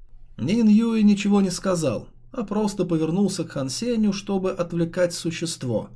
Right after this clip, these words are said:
Однако три парня больше не могли находиться в преобразованной форме.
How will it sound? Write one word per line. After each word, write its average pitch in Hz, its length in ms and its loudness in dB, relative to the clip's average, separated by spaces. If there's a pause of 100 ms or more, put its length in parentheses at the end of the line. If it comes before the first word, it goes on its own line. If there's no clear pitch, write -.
(360)
Однако 127 460 -2
три 135 180 -2
парня 190 600 -2 (160)
больше 196 440 -2
не 185 120 -2
могли 190 320 0
находиться 190 840 0
в - 100 -20
преобразованной 170 840 2
форме. 104 580 -4